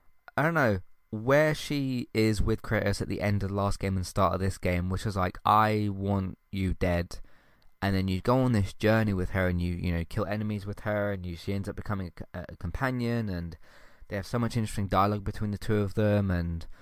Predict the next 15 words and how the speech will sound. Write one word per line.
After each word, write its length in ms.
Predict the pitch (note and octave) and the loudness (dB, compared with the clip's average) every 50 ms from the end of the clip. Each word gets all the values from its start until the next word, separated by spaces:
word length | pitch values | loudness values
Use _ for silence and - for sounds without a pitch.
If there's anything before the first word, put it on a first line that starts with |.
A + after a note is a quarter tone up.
| - - - - - - - | -18 -20 -20 -20 -14 -6 -2
um, 320 | F#2 F#2 F#2 F#2 F2+ F2 F2 | 2 2 2 2 2 0 -2
they 80 | F2 | 0
talk 200 | - - - - | 0 0 2 2
about 240 | - - F2 D#2+ - | 2 2 2 0 0
Baldur, 600 | - G#2+ A2+ A2+ A2+ A2+ A2 A2 G#2+ G#2+ A2 G2+ | 0 0 0 0 0 0 0 0 0 0 0 0
and 260 | F2+ F2 F2 F2 E2+ - - - _ _ _ _ _ _ _ _ _ _ _ - - - - | 0 -2 -2 -4 -6 -6 -12 -20 _ _ _ _ _ _ _ _ _ _ _ -14 -14 -8 -2
the 80 | - G2 | 0 0
way 120 | F#2+ F#2+ | 0 0
Kratos 340 | - - - B2 - - G#2+ | 0 0 0 0 2 2 0
handled 300 | F#2+ A2+ A2+ A2 G2 G2+ | 0 0 0 0 0 -2
it 100 | G#2+ - | -2 -2
was, 340 | A2 G#2+ G2+ G2+ G2+ - - | -2 -4 -4 -6 -10 -10 -8
was 180 | - G#2 G2+ | -8 -6 -4
really 260 | A2 A2+ G#2+ G#2 G2+ - | -2 -2 0 -2 -2 -2
good. 420 | - G#2+ G#2+ G#2+ G#2+ G#2 G#2 - | 0 2 2 4 4 2 0 -2